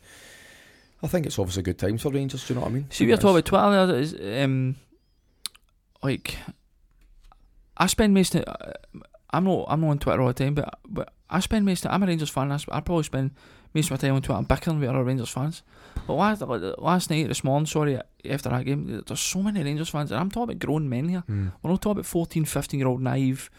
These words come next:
Speaker 2: young boys who have still got the boy tinted specs yet and have still
Speaker 1: Yep.
Speaker 2: immature
Speaker 1: Yep.
Speaker 2: in that way.
Speaker 1: Yep.
Speaker 2: I'm talking grown men. There was one guy who says Beale should be let go.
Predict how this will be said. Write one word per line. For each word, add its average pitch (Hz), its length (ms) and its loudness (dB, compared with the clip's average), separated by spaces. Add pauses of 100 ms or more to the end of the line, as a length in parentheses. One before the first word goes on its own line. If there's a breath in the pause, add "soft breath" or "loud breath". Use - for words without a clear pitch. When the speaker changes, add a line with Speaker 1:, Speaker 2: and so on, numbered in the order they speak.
(380 loud breath)
Speaker 2:
young 135 200 2
boys 127 280 4
who 139 60 2
have 127 100 -2
still 131 180 0
got 120 100 -4
the - 60 -2
boy 120 140 2
tinted 123 320 -4
specs - 360 -2
yet 131 80 -2
and 76 80 -6
have 65 100 -10
still 127 180 0
Speaker 1:
Yep. 117 80 -2
Speaker 2:
immature 127 580 2
Speaker 1:
Yep. 98 180 -4 (120 loud breath)
Speaker 2:
in 139 100 0
that 135 160 2
way. 131 220 0 (360 soft breath)
Speaker 1:
Yep. 98 140 -6 (380 soft breath)
Speaker 2:
I'm 185 120 -4
talking 233 240 -2
grown 165 280 2
men. 143 120 -2
There - 80 -4
was 170 120 -6
one 220 200 0
guy 226 140 -2
who 196 60 -2
says 147 200 -6
Beale 151 200 4
should 135 160 -2
be 131 60 2
let 127 220 0
go. 190 220 0